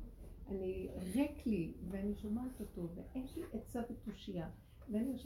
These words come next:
לא יודעת מה לעשות, ואני לא רוצה להגיד לו שאני לא יודעת, אבל אני לא כמו פעם,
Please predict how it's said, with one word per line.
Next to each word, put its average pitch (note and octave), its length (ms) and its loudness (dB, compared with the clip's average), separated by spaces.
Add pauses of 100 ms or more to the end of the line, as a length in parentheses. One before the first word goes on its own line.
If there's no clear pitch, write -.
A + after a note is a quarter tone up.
(120)
לא B3+ 80 4
יודעת C4+ 260 0
מה G#3+ 100 6
לעשות, F3+ 500 0 (760)
ואני G#3+ 840 6
לא C4 140 10
רוצה C#4+ 260 6
להגיד F#3 400 10
לו E3 100 4
שאני E3 200 2
לא E3+ 40 2
יודעת, G3+ 260 2
אבל A3+ 200 2
אני G#3+ 220 4
לא C4+ 80 6 (120)
כמו F4+ 180 0
פעם, D#3+ 160 2